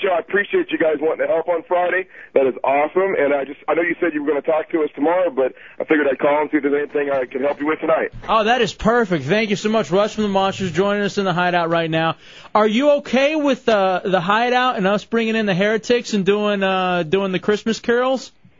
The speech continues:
Speaker 1: Yeah, man, that's cool. Yeah, that's very cool. I appreciate you guys wanting to do something. We just, the only thing is, is that, uh, for this particular thing, because, uh, you know, kids are involved and all that, I promised, uh, Bright House that we would keep it,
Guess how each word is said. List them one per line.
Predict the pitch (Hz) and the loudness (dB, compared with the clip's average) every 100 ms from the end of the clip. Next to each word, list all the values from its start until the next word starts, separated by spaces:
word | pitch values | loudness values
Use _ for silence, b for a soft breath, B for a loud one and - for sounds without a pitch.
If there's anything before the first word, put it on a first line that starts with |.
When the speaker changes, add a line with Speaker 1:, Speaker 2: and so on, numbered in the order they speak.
| - | 0
Speaker 1:
Yeah, | 339 554 659 | 2 2 2
man, | 370 220 | 2 2
that's | 220 - | 0 -2
cool. | - 285 233 160 | -2 -2 0 0
Yeah, | 214 180 | -2 -2
that's | 208 | -4
very | 220 220 - | -4 -4 -4
cool. | 156 | -2
I | 131 | -2
appreciate | - 190 190 196 | -2 -4 -2 -6
you | 175 | 0
guys | 185 175 | 0 2
wanting | 180 165 | 0 0
to | 170 | -2
do | 208 - | -2 -2
something. | 113 120 - B - | -2 -2 -6 B -2
We | 165 | -2
just, | 202 | 0
the | 160 | 0
only | 202 233 | 0 0
thing | 233 220 | 0 -2
is, | 180 160 151 | -2 -4 -4
is | 139 151 | -4 -2
that, | 139 - B B | -4 -6 B B
uh, | 139 139 - | 0 0 0
for | 151 | 0
this | - 202 - | 2 -2 -2
particular | - 196 - 180 170 | -2 0 2 0 -2
thing, | - 165 147 | 0 0 0
because, | 135 - 151 139 113 | -2 0 0 -2 -2
uh, | 120 120 113 | 0 2 0
you | 117 | -2
know, | 117 | -4
kids | - 160 139 | 0 0 2
are | 143 | 0
involved | 131 135 131 | 0 0 0
and | 123 | -2
all | 123 | -2
that, | 131 - B B | -4 -6 B B
I | 123 131 | -2 0
promised, | 170 175 170 165 - 139 | 2 2 2 0 0 0
uh, | 135 127 - - | 2 0 -4 0
Bright | 156 160 - | 2 2 2
House | 143 139 | 0 2
that | - | -2
we | 123 | -2
would | 123 | 0
keep | 147 139 | 0 2
it, | 131 | 0